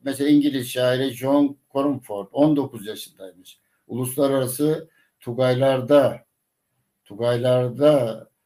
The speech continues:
e, on dokuz yaşında İngiliz bir şair geliyor, uluslararası tugaylarda savaşırken öldürülüyor ve vesaire ve vesaire. Şimdi bu bilgileri sonsuza kadar çoğaltabiliriz.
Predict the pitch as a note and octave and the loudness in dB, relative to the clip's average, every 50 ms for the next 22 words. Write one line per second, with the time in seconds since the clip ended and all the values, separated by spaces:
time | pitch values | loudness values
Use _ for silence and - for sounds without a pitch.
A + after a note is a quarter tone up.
0 | _ _ _ _ _ _ _ _ _ _ E2+ F2 E2+ - - B2+ D3+ E3 D#3+ D3+ | _ _ _ _ _ _ _ _ _ _ -20 -20 -20 -12 -4 -2 -2 0 0 0
1 | C#3 - C3 A#2 A2 A2+ G#2+ G#2+ - G2+ F#2+ F#2+ F2+ F#2 F#2+ F#2+ F#2 F2+ F#2 A2 | -2 -2 -6 -8 -8 -8 -8 -10 -12 -14 -14 -16 -14 -14 -14 -14 -14 -14 -14 -12
2 | A2+ A2+ A#2 A#2 A#2 A#2 A#2 G#2 G2 G#2+ G2+ - - G#2 G2 G2+ G#2 G#2+ A#2+ C#3+ | -12 -10 -10 -10 -10 -10 -10 -12 -12 -14 -14 -14 -10 -10 -8 -6 -4 -2 -2 -2
3 | D#3 D3 B2+ A2+ A#2 A#2 A2 A#2 A#2+ A#2+ B2 D3 D#3 C#3 B2+ B2 B2 - C#3 C3+ | -2 -4 -6 -6 -6 -6 -4 -4 -4 -4 -4 -4 -4 -4 -6 -8 -8 -6 -6 -6
4 | C3+ B2+ A#2 - - - - B2+ A#2 A2 G2 G2+ G#2+ A2 A2+ D#3 C#3+ - B2 A#2+ | -6 -8 -10 -12 -16 -12 -8 -6 -6 -6 -6 -10 -10 -10 -10 -10 -10 -8 -6 -4
5 | B2 B2 A#2+ - C#3 B2+ A#2+ - A#2+ A2 G2 F#2 - _ _ _ _ _ _ _ | -4 -4 -4 -6 -10 -10 -10 -10 -10 -10 -10 -12 -16 _ _ _ _ _ _ _
6 | _ _ - C3 B2+ A#2+ G#2+ G#2+ A2 G2+ G2 G#2 C#3 D#3 E3 D#3 C3 A#2+ C#3 C#3+ | _ _ -6 -4 -4 -4 -6 -8 -10 -10 -6 -2 -2 0 0 -2 -2 -2 -2 -2
7 | D3 C#3+ C#3 C#3 C3 - C#3 C#3 C3 A#2 G#2+ G#2 B2 C#3+ D3 C3 A#2 A2+ A#2+ B2+ | -2 -2 -2 -4 -2 0 0 2 2 2 0 -2 -4 -4 -2 -4 -6 -6 -6 -6
8 | B2+ A#2+ B2 C3 B2+ B2 A#2 G#2 G2+ G2 - - E3+ F#3 F3+ E3 D3+ A#2+ - - | -6 -6 -4 -4 -2 -2 -2 -4 -6 -10 -8 -6 -4 -4 -2 0 -2 -2 -4 -10
9 | - _ _ _ _ _ _ - E3+ E3 F#3 F#3 E3+ D#3+ F3 E3+ F3 F3 F3+ F3+ | -18 _ _ _ _ _ _ -4 -2 0 2 0 0 0 -2 0 0 2 0 0
10 | E3 D3 - - D3+ D#3 D#3 D3 D3+ - - F#3 G3 F#3+ D3+ C#3+ C3 F#3 G3 F#3 | 0 -2 -2 0 0 2 2 0 -2 -2 -2 -2 0 0 -2 0 0 0 0 0
11 | F3 - - - D#3 E3 D3+ C3+ B2+ D3+ D3+ D3 D3+ C#3+ D#3+ E3 C#3+ A2+ - - | -2 -4 -2 2 4 4 4 4 4 2 2 2 2 2 2 2 2 0 -2 -4